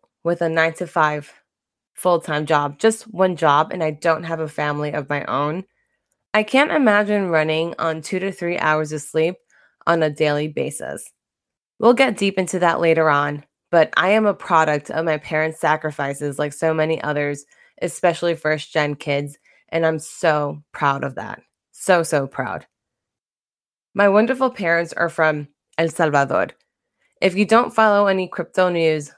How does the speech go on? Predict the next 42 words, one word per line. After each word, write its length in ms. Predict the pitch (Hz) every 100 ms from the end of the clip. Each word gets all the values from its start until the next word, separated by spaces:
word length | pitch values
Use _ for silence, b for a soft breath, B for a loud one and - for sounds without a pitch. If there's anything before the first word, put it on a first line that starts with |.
| 165
like 240 | 160 -
Bitcoin 640 | - - 180 165 160 156 -
or 140 | 160
the 100 | 151
news 240 | 156 156
in 140 | 160 170
general, 540 | 160 156 147 143 143 _ _ _ _ _ _ _ _ -
and 140 | 220 233
you're 100 | 240
not 240 | 262 254
sure 240 | - 226
where 440 | 196 175 170 160 -
El 100 | 160
Salvador 500 | 175 160 160 156 160
is 180 | 160 147
located, 640 | 196 196 156 147 143 143 b b b b 226
it's 160 | 240
in 100 | 247
Central 300 | 226 185 190
America. 580 | 175 160 151 147 85 147 _ _ _ _ _
A 60 | 190
quick 240 | - 240 240
shout 240 | 214 196
out 160 | 196 -
to 100 | 185
my 140 | 160
fellow 260 | 160 170 180
Salvadorians 720 | 185 175 170 160 156 156 151
who 80 | 156
celebrated 840 | - 170 165 160 156 156 151 151
the 140 | - 160
independence 600 | 165 160 170 160 160 151
this 160 | 147 -
past 340 | 165 156 -
weekend, 480 | 180 165 180 165 - -
along 320 | 165 160 156
with 160 | -
folks 280 | - 160 151
from 220 | - 147
Costa 340 | 151 147 - 151
Rica, 320 | 190 190 170
Guatemala, 800 | 156 151 147 160 165 160 156